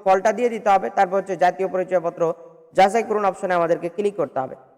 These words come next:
জাতীয় পরিচয়পত্র যাচাই করুন অপশন ক্লিক করার সাথে সাথে উপরে লেখা আসছে এনআইডি তথ্য যাচাই সফলভাবে হয়েছে এবং হচ্ছে আপনি নি-, নিচে ফর্ম দেখতে পাবেন, বিশাল এক ফর্ম, এই ফর্মটি আপনাকে পূরণ করতে হবে। এখানে হচ্ছে আপনারা যদি আপনাদের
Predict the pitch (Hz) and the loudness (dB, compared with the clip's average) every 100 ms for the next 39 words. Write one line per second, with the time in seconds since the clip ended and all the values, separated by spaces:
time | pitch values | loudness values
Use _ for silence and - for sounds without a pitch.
0 | _ 139 180 202 247 240 247 247 240 240 | _ 0 2 4 2 2 2 2 0 -2
1 | 240 214 214 220 214 214 214 226 214 214 | -2 0 -2 -4 -2 -2 -4 -8 -4 -6
2 | 208 208 202 196 196 202 190 208 202 185 | 0 0 0 -4 -6 -6 -6 -6 0 2
3 | 180 190 160 - 240 196 208 214 226 214 | 2 0 -2 -2 -4 0 0 0 0 0
4 | 185 202 185 180 196 185 175 180 175 170 | -2 0 0 0 -2 -6 -2 0 0 0
5 | 214 240 254 - - - - 160 185 185 | -2 -2 -2 -4 -14 -12 -2 0 0 2
6 | 185 180 196 196 190 196 202 202 196 208 | 0 2 0 0 -2 -4 -2 -4 0 0
7 | 233 202 190 185 170 160 269 - - _ | 2 0 -4 -4 -2 -2 -6 -12 -20 _
8 | 170 196 208 190 185 196 226 285 175 190 | -2 2 4 4 2 0 -2 0 0 0
9 | 170 165 156 156 143 143 202 202 147 120 | 0 0 -2 -4 -8 -6 -6 -4 -6 -2
10 | 131 120 - - 214 240 247 240 247 220 | -4 -4 -12 0 4 4 4 2 0 0
11 | 233 226 220 226 190 202 196 | 0 0 0 0 0 0 -2